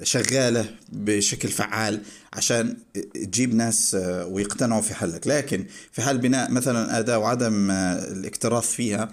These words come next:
فهي غالبًا بتكون، آه، مصدر سيء، آه، السمعة لإلك، وهتخلي ناس بالعكس ما يفكروا يشتغلوا معك. فبناء الحلول أو القنوات اللي أنت ممكن تستخدمها لعمل traction،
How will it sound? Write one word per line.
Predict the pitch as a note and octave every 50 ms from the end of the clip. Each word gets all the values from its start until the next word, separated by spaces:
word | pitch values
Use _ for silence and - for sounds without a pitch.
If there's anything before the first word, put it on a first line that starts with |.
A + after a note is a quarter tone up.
| -
فهي | - - D#3 E3+ D#3+ D3+
غالبًا | C#3+ D#3+ D#3+ D3 D3 B2+ D3 C#3+ C3+ C3 A#2+ F#2+
بتكون، | A2 A#2 A2 A2+ - - D3+ D#3+ D3 C#3 C3 A#2+ A2+ A2
آه، | G#2+ G#2 G2+ G2+ G2 G2 G2 F#2+
مصدر | G#2+ C3 C3+ B2+ B2+ B2+ A#2 G#2+
سيء، | - - C#3+ D3+ D3 C3+ A#2+ - -
آه، | - - G#2+ G2+ G2+
السمعة | G2+ G#2 - - - D3 C3 A#2 G2+ G2
لإلك، | F#2+ G2+ - B2+ A#2 G2 F2 - - - - - - - - _
وهتخلي | - A2 A2+ A2+ A#2 A#2 A2+ - - C3 B2+ A#2+
ناس | A2+ A#2+ A#2 A2+ - -
بالعكس | - - F#2+ G2+ G#2 A#2 B2 B2 - - - A2
ما | G2+ G2 F#2 F#2 G2 G#2+ A2+
يفكروا | A#2+ - - G#2+ - - G#2+ G2+ G2+ G2 G#2+
يشتغلوا | G2+ - - G#2+ G2 F#2+ F2
معك. | F2 E2+ - - - - - -
فبناء | - A#2+ B2 C#3 D#3 D#3+ D3+
الحلول | C3 A#2+ - - C3+ D3 D#3+ C3+ A2+ A2 - - - - - -
أو | G2+ G#2
القنوات | G2+ G2+ G#2 A2 G#2 G2+ G#2 B2 C3 B2 G#2 A2
اللي | G2+ G#2
أنت | A2 A#2+
ممكن | A#2+ A#2 - -
تستخدمها | - - - A2 - B2 C3 B2 G#2 G2 G#2 G2+ G2+ - - - - _ -
لعمل | F#2 G2 F#2+ F#2+ F#2 F2+ - G#2 G#2+ B2+ D3+ D3 B2+ A2+
traction، | - - G#2+ F#2+ - - - A2+ A2 G2